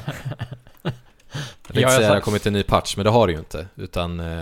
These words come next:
Speaker 1: det är bara att de har förändrat, eh, item leveln då på Mythic Plus. Så helt plötsligt så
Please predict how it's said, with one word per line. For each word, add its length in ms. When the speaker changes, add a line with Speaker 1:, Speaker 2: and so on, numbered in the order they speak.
Speaker 1:
det 80
är 20
bara 280
att 80
de 120
har 60
förändrat, 720
eh, 580
item 240
leveln 280
då 80
på 400
Mythic 280
Plus. 380
Så 300
helt 160
plötsligt 260
så 420